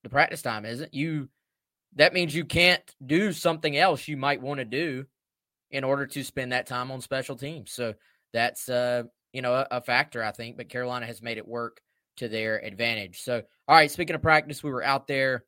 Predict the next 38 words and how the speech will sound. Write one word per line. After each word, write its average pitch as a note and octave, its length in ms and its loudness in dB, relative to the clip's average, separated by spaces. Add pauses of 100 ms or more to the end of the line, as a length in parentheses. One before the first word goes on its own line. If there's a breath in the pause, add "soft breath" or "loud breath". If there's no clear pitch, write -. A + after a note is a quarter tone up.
(340)
on A#2+ 140 -10
Tuesday, C3+ 480 -2
six - 540 -6 (100)
sessions, C3+ 680 -4
which C3+ 380 -4 (580)
is D3+ 280 2
more G3+ 380 4
than F3+ 200 0
some D#3+ 160 0
other D#3+ 220 6
ones D#3+ 240 -2
that D3 280 -2
we've C#3 160 -4
had. C3 360 0
Obviously, C3 540 -2
still C3 240 -8
not B2 200 -4
in A#2+ 100 -12
the A#2 100 -8
realm A#2+ 420 -6 (340)
of A2 420 -4 (600)
Steve C3+ 380 -4
Spurrier B2 640 -2
with A#2 220 -8
your A2 240 -8
Chevy B2 400 -6
truck B2 320 -2
backed A#2 400 -2
up A#2+ 340 0
and G#2 120 -8
a G2+ 60 -10
case A#2+ 340 -4
of A#2+ 80 -6
Natty A#2 280 -2
Lights A#2+ 380 -2
out A#2 220 -4
there A#2 180 -4
watching A#2 540 -4